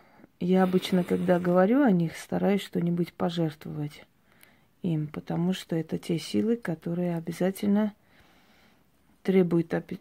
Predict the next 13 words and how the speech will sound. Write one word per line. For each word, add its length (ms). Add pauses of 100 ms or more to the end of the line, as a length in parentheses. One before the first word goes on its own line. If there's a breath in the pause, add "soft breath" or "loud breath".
определенной 760
жертвы, 520
и 420
н-, 160 (220)
не 200
хотелось 640
бы, 120
чтобы 340
они 180
забирали 580
наше 320
здоровье, 640 (680 loud breath)
силу 540